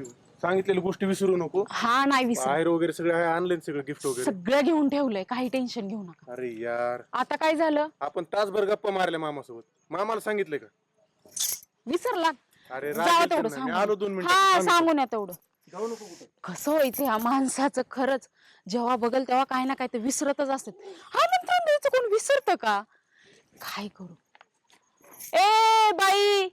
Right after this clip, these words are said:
Speaker 2: हात काढ. काय ग हात लावती? कोण आहे तू?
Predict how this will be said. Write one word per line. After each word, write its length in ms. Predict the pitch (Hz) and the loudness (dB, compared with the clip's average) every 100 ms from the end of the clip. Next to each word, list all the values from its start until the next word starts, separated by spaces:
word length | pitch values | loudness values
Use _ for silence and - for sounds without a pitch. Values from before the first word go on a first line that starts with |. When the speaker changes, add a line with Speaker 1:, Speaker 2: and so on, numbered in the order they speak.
| _ _ _ _ _ _ _ _ - | _ _ _ _ _ _ _ _ -6
Speaker 2:
हात 140 | 415 | -4
काढ. 260 | - 494 466 - - _ _ _ _ _ _ _ _ _ _ _ - | 2 0 0 -6 -20 _ _ _ _ _ _ _ _ _ _ _ 0
काय 340 | 440 494 523 | 4 4 4
ग 60 | 440 554 622 | 4 0 -2
हात 320 | - 392 - | -2 -2 0
लावती? 440 | 381 381 - 403 466 _ _ | 2 2 0 -2 -2 _ _
कोण 140 | - 523 | 0 4
आहे 120 | 679 - | 2 4
तू? 180 | 392 | 2